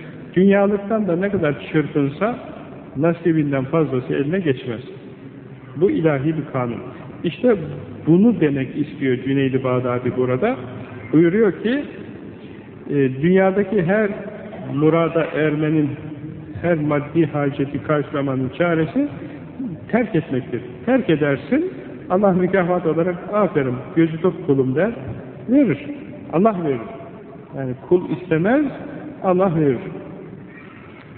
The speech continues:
Çok misaller var. Sayısız, sonsuz misaller. Evet.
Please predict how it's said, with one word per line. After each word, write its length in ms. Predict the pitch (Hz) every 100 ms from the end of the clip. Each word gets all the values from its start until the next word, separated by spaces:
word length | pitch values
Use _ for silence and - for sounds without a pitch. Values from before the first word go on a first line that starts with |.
| -
Çok 200 | 156 165
misaller 400 | 160 156 151 139
var. 200 | 120 104 - - - - - - -
Sayısız, 400 | 147 135 - 170
sonsuz 560 | 139 143 123 160 214 147
misaller. 420 | 135 131 117 101 - - - - - - - - - - -
Evet. 240 | 175 156